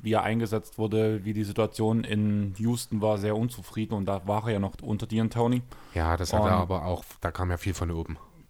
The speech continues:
Speaker 1: Genau.
Speaker 2: Das ist
Speaker 1: Alles
Speaker 2: halt das
Speaker 1: der
Speaker 2: Houston, der
Speaker 1: Vertreter.
Speaker 2: Franchise,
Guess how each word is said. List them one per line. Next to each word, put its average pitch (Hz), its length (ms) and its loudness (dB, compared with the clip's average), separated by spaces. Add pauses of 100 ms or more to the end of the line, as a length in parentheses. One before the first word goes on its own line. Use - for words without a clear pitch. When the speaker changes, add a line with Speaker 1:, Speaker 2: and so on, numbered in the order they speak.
Speaker 1:
Genau. 117 240 4
Speaker 2:
Das 92 180 2
ist - 240 0
Speaker 1:
Alles 104 140 4
Speaker 2:
halt 123 260 6
das 113 160 4
Speaker 1:
der 117 120 4
Speaker 2:
Houston, 127 500 8
der 110 160 8
Speaker 1:
Vertreter. 107 100 6
Speaker 2:
Franchise, 110 840 2